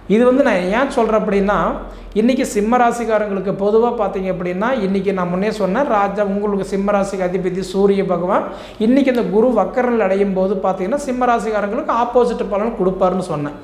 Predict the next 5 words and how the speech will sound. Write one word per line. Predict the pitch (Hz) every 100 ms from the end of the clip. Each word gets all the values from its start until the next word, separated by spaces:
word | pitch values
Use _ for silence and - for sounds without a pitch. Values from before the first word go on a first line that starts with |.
| - - -
தொழில் | 170 180 180
மாற்றத்தை | 175 180 185 185 175
கொடுப்பாரு, | 180 180 202 214 285 - - - - -
வளர்ச்சி | 160 170 185 175 175
கொடுப்பாரு, | - 190 185 214 233 294 -